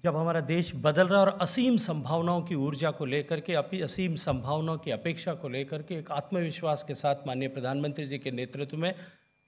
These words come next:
विकसित होने की दिशा में आगे बढ़ रहा है। तो माननीय प्रधानमंत्री जी ने देश का प्रधानमंत्री बनने के साथ ही जिस संकल्प के साथ में काम करना प्रारंभ किया था कि एक तरफ गांव, गरीब, किसान, पीड़ित, शोषित, इन सब के जीवन में परिवर्तन लाना,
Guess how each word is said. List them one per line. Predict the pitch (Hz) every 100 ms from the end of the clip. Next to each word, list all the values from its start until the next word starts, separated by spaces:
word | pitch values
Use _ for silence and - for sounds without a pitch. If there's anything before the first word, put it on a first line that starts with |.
| 135
विकसित | 156 - 202 196
होने | 147 147
की | 143
दिशा | 127 120 139
में | 135
आगे | 120 110 113
बढ़ | 110
रहा | 107 113
है। | 110 _ _ _ _ _ _ _ _ _ _ -
तो |
माननीय | 151 165 170
प्रधानमंत्री | 170 175 185 190 196
जी | 196
ने | 196
देश | 165 165
का | 165
प्रधानमंत्री | 185 165 156 180 185 180
बनने | 170 147 160 180
के | 185
साथ | 160 156 175 175
ही | 196
जिस | 165 -
संकल्प | 151 147 202 202
के | 196
साथ | - 165 160
में | 180
काम | 175 143 147
करना | 147 147
प्रारंभ | 143 127 131 131
किया | 135 117
था | 110 - _ _ _ _ _ _ _ _
कि | 160
एक | 190 196
तरफ | 226 214
गांव, | 170 185 190 170
गरीब, | 165 185 175 -
किसान, | 156 160 160 160
पीड़ित, | 151 151 156
शोषित, | - 151 143 170 165 -
इन | 190
सब | 175 226
के | 220
जीवन | 202 147 160
में | 165 160
परिवर्तन | 160 120 131 131 135
लाना, | 113 113 -